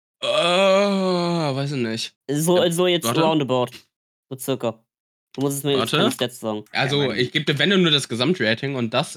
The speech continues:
Speaker 1: ist, äh, eine neunundachtzig. Ich glaube, immer noch der beste Torwart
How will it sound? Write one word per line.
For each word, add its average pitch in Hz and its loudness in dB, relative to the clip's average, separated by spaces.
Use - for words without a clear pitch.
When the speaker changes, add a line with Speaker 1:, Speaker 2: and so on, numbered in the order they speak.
Speaker 1:
ist, - -2
äh, 147 0
eine 143 2
neunundachtzig. 113 -4
Ich 120 -12
glaube, 120 -2
immer 123 0
noch 147 0
der 127 -4
beste 123 -6
Torwart 131 -4